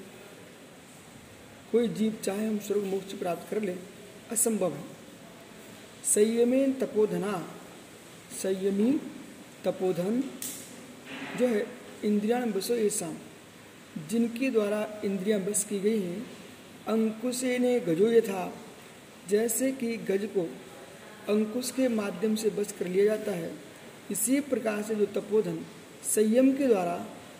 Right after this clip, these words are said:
अपनी इंद्रियों को बस किए हैं, ऐसे संयमी जनों के माध्यम से ही स्वर्ग मोक्ष की सिद्धि होती है, इसके बिना यह असंभव है। पर इंद्रिय बस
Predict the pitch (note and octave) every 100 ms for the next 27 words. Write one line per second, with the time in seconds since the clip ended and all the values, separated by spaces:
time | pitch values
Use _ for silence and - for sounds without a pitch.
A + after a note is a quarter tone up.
0 | - - G3 - B3+ B3+ - G#3+ G3 G3+
1 | B3 B3 G#3+ E3+ C4 - B3 G#3+ F#3 F#3+
2 | G3+ - - - - A3 B3+ C#4 D4+ D4+
3 | - A#3+ A#3+ A#3 A3 G#3 G#3 G#3+ F#3+ F#3
4 | F3 F#3+ F#3 - F#3 E3 G#3 G#3 - -
5 | - - - - - B3 B3+ A3 G#3 G#3
6 | - - A#3+ - F3 F#3 F#3 F3+ F3+ F#3
7 | A#3+ B3+ - - - G#3+ G#3+ - C4 A3
8 | A3+ C4 G#3 F#3 D#3 E3 D#3+ D#3 - -
9 | - - - - - - - - - -
10 | - - A3+ B3+ - - - - - -
11 | - - - - - - - - - -
12 | - - - A3 A3 A3 C4 B3 F#3+ A3+